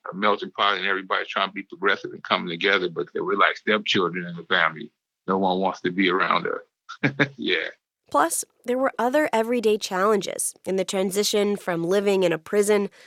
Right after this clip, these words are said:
Speaker 2: to living on the outside.
Speaker 1: There was a lot of distraction. I, I fell behind on my summer classes. I have had to get an extension on my microeconomics, so I couldn't actually concentrate.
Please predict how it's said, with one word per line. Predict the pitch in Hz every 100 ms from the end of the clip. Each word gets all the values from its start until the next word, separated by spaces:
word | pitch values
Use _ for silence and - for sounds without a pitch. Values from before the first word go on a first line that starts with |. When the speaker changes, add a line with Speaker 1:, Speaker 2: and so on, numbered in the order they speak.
| - _ _ -
Speaker 2:
to | 175
living | 180 214 208 202 -
on | 180 180
the | 165
outside. | 214 - - - - _ -
Speaker 1:
There | 110
was | 113
a |
lot | 131 139
of | 120
distraction. | 120 131 120 - - 92 -
I, | 98 101 - 92
I | 92 -
fell | 113 110
behind | 98 113 107 104
on | 98
my | 95 -
summer | 110 101 95
classes. | 98 90 - 98 - _
I | - 92
have | 101 95 95 - _ _ _ _ _ -
had | 101
to | 98
get | 101 101
an | 98
extension | - - 104 - 101
on | 92
my | 98
microeconomics, | 92 92 92 90 90 98 92 85 _ _
so | 95
I | 85 -
couldn't | 120 104 95
actually | 95 - 90 90
concentrate. | 101 95 - 85 - 87